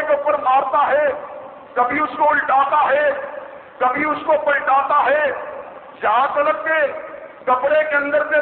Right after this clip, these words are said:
ساری میل نکل جاتی ہے، کپڑا اس قابل ہو جاتا ہے انسان اس کو اپنے وجود کے اوپر پہن سکے۔ بائن ہی اسی طرح زنا انسان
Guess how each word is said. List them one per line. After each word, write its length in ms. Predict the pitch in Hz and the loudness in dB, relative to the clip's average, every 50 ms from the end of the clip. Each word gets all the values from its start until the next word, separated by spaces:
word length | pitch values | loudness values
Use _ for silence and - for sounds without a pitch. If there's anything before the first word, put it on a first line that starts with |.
| 294 - | 0 0
ساری 320 | 277 254 262 277 - 302 294 | 0 2 2 2 0 -2 -6
میل 340 | 285 254 254 247 262 294 285 285 | -6 -2 0 2 2 2 2 -2
نکل 240 | 285 285 311 302 294 | -2 -2 -2 -2 0
جاتی 420 | 277 269 269 - 302 294 269 240 | 0 0 0 0 -2 -6 0 2
ہے، 400 | 254 294 - 571 571 - - - - - - - - - - - - - - | 2 2 2 0 -4 -8 -10 -14 -14 -16 -18 -18 -20 -20 -20 -20 -16 -6 0
کپڑا 300 | 220 240 - 269 285 294 | 0 0 2 4 2 4
اس 320 | 294 294 294 - - - | 4 2 0 -4 -6 -2
قابل 320 | 294 254 269 277 262 - 277 | 2 2 2 2 0 0 0
ہو 140 | 269 277 | 0 0
جاتا 420 | 269 262 262 262 - 294 285 269 214 | 2 2 2 2 2 2 2 2 2
ہے 220 | 262 294 294 285 254 - - - - - - - - - - - - | 2 2 2 2 0 -2 -6 -10 -12 -12 -14 -14 -16 -16 -18 -14 -8
انسان 640 | 208 254 269 269 - - 285 262 294 311 311 302 302 - - - - - - - - - - - | -6 -4 -4 -4 -4 0 2 4 4 4 4 2 -2 -4 -6 -6 -8 -10 -10 -14 -14 -16 -14 -6
اس 140 | - 254 277 - - | -4 -4 -4 -4 -2
کو 120 | - 294 285 | 0 2 2
اپنے 280 | 285 285 294 302 311 302 302 - | 2 0 0 0 0 0 0 -2
وجود 400 | 269 - 262 277 302 302 302 294 | -6 -6 -4 -4 -4 -4 -4 -2
کے 60 | 294 | -2
اوپر 240 | 285 294 302 285 285 294 | -2 0 0 0 0 0
پہن 200 | 247 247 247 294 285 - | -2 -2 -2 -4 -2 -2
سکے۔ 260 | 277 - 277 302 294 277 - - - - - - - - - - - - - | -2 0 2 2 2 2 0 -2 -8 -10 -12 -14 -14 -16 -18 -20 -20 -12 -2
بائن 440 | - 220 247 262 269 294 320 320 285 | 0 2 2 2 0 -4 -6 -6 -6
ہی 80 | 269 285 | -4 -4
اسی 240 | 294 294 302 302 302 | -6 -4 -4 -4 0
طرح 280 | 285 285 294 302 311 294 - - - 302 - - - - - - - - - - - 240 | 0 2 4 4 4 4 2 0 -2 -4 -6 -8 -8 -10 -12 -14 -14 -16 -18 -12 -4 -2
زنا 220 | 254 247 262 285 | 0 2 2 2
انسان 600 | 294 294 294 294 285 - 277 262 262 269 302 294 | 2 0 -2 -6 -8 -2 0 2 2 2 2 0